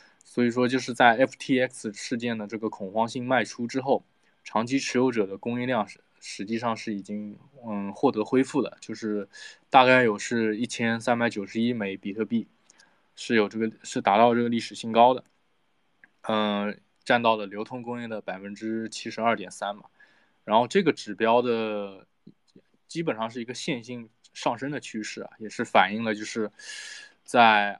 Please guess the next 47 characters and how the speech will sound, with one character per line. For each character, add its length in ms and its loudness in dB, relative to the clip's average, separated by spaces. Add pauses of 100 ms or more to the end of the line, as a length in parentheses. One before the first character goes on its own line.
二 120 4
二 220 -4
年， 320 -16
就 100 -20
是 140 -20
六 300 -4
月 80 -4
到 100 -4
七 240 -10
月 160 -4
之 140 -18
间 160 -14
发 240 -2
生 160 -16
的 60 -20
这 100 -20
个 100 -20
大 180 -2
量 140 -6
比 140 -18
特 100 -18
币 140 -18
积 240 -12
累。 180 -8
因 160 -20
为 100 -10
其 200 -10
实 120 -10
Terra 520 2 (580)
崩 180 -2
盘 220 -10
了 80 -10
之 140 -14
后， 140 -8
比 180 -18
特 160 -18
币 180 -6
那 160 -4
个 80 -4
价 240 2
格， 400 -14 (200)
嗯， 200 -12
还 160 -4
是 80 0
挺 220 -12
香 280 -2
的， 80 -16